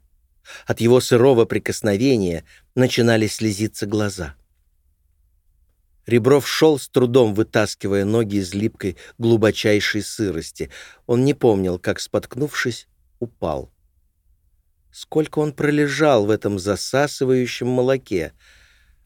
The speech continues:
а когда поднялся — то не узнал местности. Всё было точно таким, каким было два года назад, когда он, Ребров, вышел из лагеря по рыжей тропе. Ни кустика, ни травинки.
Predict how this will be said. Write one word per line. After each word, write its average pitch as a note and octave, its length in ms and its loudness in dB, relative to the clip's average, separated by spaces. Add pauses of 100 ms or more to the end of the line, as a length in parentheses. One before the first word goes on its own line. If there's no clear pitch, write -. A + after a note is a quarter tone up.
а A2 80 -4
когда A2 280 2
поднялся — G#2+ 680 0 (640)
то D3+ 60 6
не D#3+ 100 6
узнал A#2+ 500 2 (120)
местности. E2+ 640 -6 (920)
Всё - 180 2
было B2 200 6
точно B2 400 0
таким, G#2 560 -2 (240)
каким A2+ 360 0
было G#2+ 180 2
два G2+ 180 2
года A2+ 240 2
назад, B2 400 0
когда F#2+ 340 -6
он, G#2 280 2
Ребров, F2+ 480 0 (280)
вышел A2 420 0
из F#2+ 260 -6
лагеря F2+ 480 -2 (200)
по B2+ 160 2
рыжей F#2+ 340 -4
тропе. A2 460 -10 (920)
Ни C3 140 4
кустика, A2+ 640 -6 (360)
ни B2 140 2
травинки. G2+ 680 -4